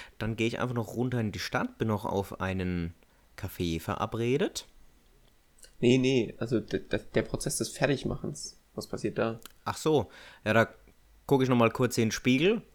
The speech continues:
Speaker 1: zwinker mir
Speaker 2: Mhm.
Speaker 1: selber zu, zeig mit beiden Zeigefingern auf mich drauf, mach kurz piep, piep, piep, die Pistolen und dann gehe ich aus dem Haus.
Speaker 2: Ja. Ach so.
Speaker 1: So wie Männer das eben machen.
Speaker 2: Und wenn du dich,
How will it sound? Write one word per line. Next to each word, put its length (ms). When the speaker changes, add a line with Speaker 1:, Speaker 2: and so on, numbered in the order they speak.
Speaker 1:
zwinker 340
mir 120
Speaker 2:
Mhm. 40
Speaker 1:
selber 280
zu, 260
zeig 280
mit 160
beiden 380
Zeigefingern 580
auf 140
mich 140
drauf, 380
mach 160
kurz 360
piep, 240
piep, 140
piep, 120
die 80
Pistolen 580
und 140
dann 100
gehe 120
ich 80
aus 100
dem 140
Haus. 280
Speaker 2:
Ja. 180
Ach 120
so. 240
Speaker 1:
So 180
wie 80
Männer 220
das 140
eben 160
machen. 140
Speaker 2:
Und 220
wenn 100
du 80
dich, 320